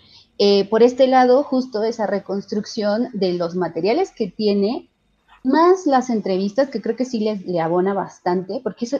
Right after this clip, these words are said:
justo esos materiales por resignificarse a partir de lo que dicen estos personajes, ¿no? Bueno, todos estos entrevistados.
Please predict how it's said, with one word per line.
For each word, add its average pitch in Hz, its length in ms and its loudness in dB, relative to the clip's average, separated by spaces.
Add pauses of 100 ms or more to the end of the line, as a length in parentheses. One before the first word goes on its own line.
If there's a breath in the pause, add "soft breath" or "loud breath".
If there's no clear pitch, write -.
justo 302 300 -2
esos 302 220 -4
materiales 226 680 -2 (840 soft breath)
por 247 140 4
resignificarse 202 1200 -2 (580)
a 190 80 -8
partir 202 300 0
de 233 80 2
lo 220 140 -2
que 190 80 -4
dicen 196 280 -4
estos 208 260 -6
personajes, 185 760 -6
¿no? 220 160 0
Bueno, 233 260 0
todos 208 240 -4
estos 214 280 -8
entrevistados. 180 800 -4